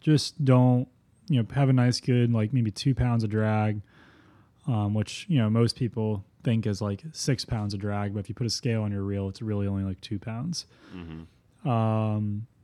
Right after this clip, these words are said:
Speaker 1: you know, just fight the fish properly. Always keep tension. Don't ever let it get slack. If you get slack, there's a high chance that you're gonna lose them. But, you know, they got nice, soft rubber lips. Um,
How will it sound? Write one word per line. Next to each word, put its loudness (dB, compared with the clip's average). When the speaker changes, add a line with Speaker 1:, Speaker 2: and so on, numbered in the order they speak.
Speaker 1:
you 4
know, 6
just 2
fight 0
the -4
fish 0
properly. 0
Always 2
keep -2
tension. 2
Don't 2
ever 2
let 4
it 2
get 0
slack. 0
If -6
you -2
get -2
slack, 0
there's -4
a -6
high -4
chance -4
that -10
you're -4
gonna -2
lose -2
them. -2
But, -2
you -4
know, -4
they -2
got 0
nice, -2
soft -2
rubber -2
lips. -2
Um, -4